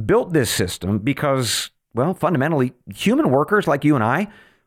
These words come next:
we require salaries and benefits and vacations. Sometimes we get sick. We make mistakes. Sometimes we even strike. Or sometimes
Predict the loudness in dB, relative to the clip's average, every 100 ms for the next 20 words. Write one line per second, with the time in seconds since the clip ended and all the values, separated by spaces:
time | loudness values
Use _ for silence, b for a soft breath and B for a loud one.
0 | B -4 -2 0 0 0 2 2 0 -4
1 | -4 0 2 2 2 0 -4 -6 -2 0
2 | 0 -4 -6 -4 -4 -6 -8 -6 -2 0
3 | 0 -2 -10 -16 _ b b _ -4 0
4 | 0 0 0 0 -2 -2 -4 -4 -6 -18
5 | _ _ -6 -2 0 -2 -4 -2 -4 -4
6 | -8 -10 -12 -20 _ -8 -4 -2 0 0
7 | 0 0 -2 -4 -4 -4 -10 -20 b b
8 | b b b b b 2 4 2 0 0
9 | 0 0 -4 -4 -4 -2 0 0